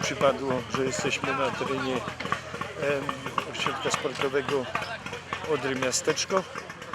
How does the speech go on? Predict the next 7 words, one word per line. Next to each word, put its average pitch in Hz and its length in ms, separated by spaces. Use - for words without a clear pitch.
Udział 165 220
w 135 100
zawodach 139 420
biorą 135 320
jednostki 135 640
z 123 140
gminy 131 380